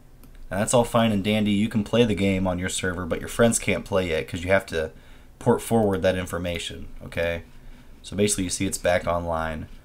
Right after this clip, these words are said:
So now we're gonna do a little port forwarding here. And this is gonna vary based on your router and, and, uh, your computer and all that good stuff, but basically it's pretty general. So we're gonna go to our start, or our Apple icon here. We're gonna go to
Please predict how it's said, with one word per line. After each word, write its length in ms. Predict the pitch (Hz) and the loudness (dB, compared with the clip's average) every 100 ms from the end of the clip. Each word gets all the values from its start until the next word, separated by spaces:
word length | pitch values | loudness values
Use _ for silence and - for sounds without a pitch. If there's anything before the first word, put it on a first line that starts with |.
| - | -14
So 140 | - 113 | 0 4
now 100 | 139 | 6
we're 80 | 131 | 6
gonna 120 | 113 | 6
do 120 | 117 | 4
a 20 | |
little 140 | 104 95 | 2 -2
port 300 | - 117 - | 0 0 0
forwarding 540 | - 107 95 85 85 | 2 4 4 0 -6
here. 300 | 85 85 82 - - - - - | -6 -6 -8 -12 -16 -16 -10 -2
And 100 | 151 | 0
this 120 | 160 | 4
is 80 | 135 | 4
gonna 180 | 117 | 4
vary 320 | 92 101 107 101 | 4 4 4 4
based 300 | 101 101 98 | 2 2 0
on 100 | 95 | 0
your 120 | 87 | 0
router 420 | 87 92 92 98 | 4 6 6 2
and, 160 | 92 - - - - - | -2 -8 -14 -20 -14 -10
and, 200 | 80 82 | -8 -2
uh, 100 | 85 | -2
your 120 | 85 85 | -2 -4
computer 460 | 82 - 113 101 | -8 0 2 4
and 100 | 101 | 4
all 100 | 95 | 4
that 160 | 95 85 | 2 0
good 140 | 92 | -4
stuff, 320 | - 98 95 - | 0 2 2 0
but 220 | 85 - - - - - | -4 -4 -12 -20 -20 -2
basically 420 | 131 135 117 104 | 2 4 4 2
it's 200 | 101 - | 2 -2
pretty 300 | - 123 101 | -2 0 0
general. 560 | 87 101 98 101 104 104 - - - | 2 4 4 2 2 -2 -16 -20 -12
So 140 | - | -6
we're 200 | 110 127 | 0 2
gonna 160 | 110 107 | 2 2
go 180 | 110 104 | 2 0
to 160 | 98 | 0
our 140 | 92 85 | -2 0
start, 480 | - 104 107 104 - - - - - | 4 6 6 2 -10 -20 -20 -14 -4
or 140 | 87 | 0
our 160 | 87 90 | 2 4
Apple 280 | 110 101 | 4 4
icon 360 | 92 95 95 92 | 2 0 -2 -2
here. 240 | 92 87 | -2 -4
We're 80 | 95 | -2
gonna 100 | 98 | -2
go 160 | 95 104 | 0 0
to 400 | - 98 87 | 0 -4 -4